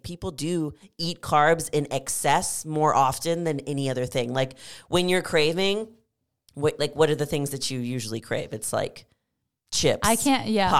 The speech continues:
Speaker 1: popcorn,
Speaker 2: yeah.
Speaker 1: like, snacks, like, carbs, carbs, carbs, carbs. Even, like, ice cream, yes, it has a lot high fat count,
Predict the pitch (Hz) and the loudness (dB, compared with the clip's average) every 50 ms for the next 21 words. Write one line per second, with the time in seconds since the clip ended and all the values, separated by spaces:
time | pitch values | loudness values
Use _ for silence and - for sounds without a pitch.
0 | 117 113 - - 214 208 196 - 185 175 - - - 139 127 - - - - 165 | 2 2 2 4 4 4 4 4 0 -2 -2 0 0 0 0 0 -6 -2 0 0
1 | 143 120 117 117 - - 139 110 - - _ - - 151 147 151 - - - 147 | 0 0 0 -2 -2 -2 -2 -2 -4 -10 _ 2 4 4 4 4 2 -2 -2 0
2 | 135 135 123 - - - 135 131 127 123 - - 135 117 117 123 120 - 180 180 | 0 0 -2 -4 -2 0 2 2 2 0 -4 -4 -2 0 0 -2 -4 -4 -4 -4
3 | 170 160 156 156 151 - - 139 151 156 - - 147 139 143 151 151 - 147 139 | -2 0 0 -2 -2 0 2 2 2 2 0 -2 -4 -2 -2 -2 -2 -4 -6 -4
4 | 143 147 135 131 135 131 - - - 127 127 127 123 - - 156 175 - - - | -4 -4 -4 -2 -2 -2 -2 -2 -4 -4 -4 -4 -4 -4 -4 -4 -4 -6 -6 -6
5 | 123 123 120 | -4 -4 -6